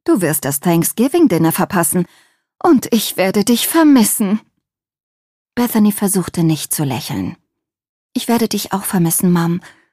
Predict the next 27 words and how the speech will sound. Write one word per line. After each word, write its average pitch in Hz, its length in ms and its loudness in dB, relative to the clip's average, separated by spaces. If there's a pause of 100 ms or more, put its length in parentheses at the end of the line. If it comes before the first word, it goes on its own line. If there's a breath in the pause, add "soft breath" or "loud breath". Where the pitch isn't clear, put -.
(160)
aber 185 220 -4
das 185 200 -4
Thanksgiving-Dinner, 185 1120 -2 (260)
wirklich? 208 640 -2 (520 soft breath)
Soll 269 220 0
ich 285 120 -2
dich 285 180 0
an 240 100 4
letztes 240 460 2
Jahr 190 240 2
erinnern?“ 277 480 2 (1400)
Die 226 80 0
Mundwinkel 226 540 2
ihrer 196 200 0
Mutter 175 280 0
begannen 160 340 0
leicht - 280 -4
zu - 120 -8
zucken. - 440 -8 (380 soft breath)
„Lieber 214 320 2
nicht, 175 380 0 (360 loud breath)
aber 233 260 0
es - 200 -4
war 247 180 4
nicht 320 220 0
meine 285 280 4
Schuld.“ - 420 -8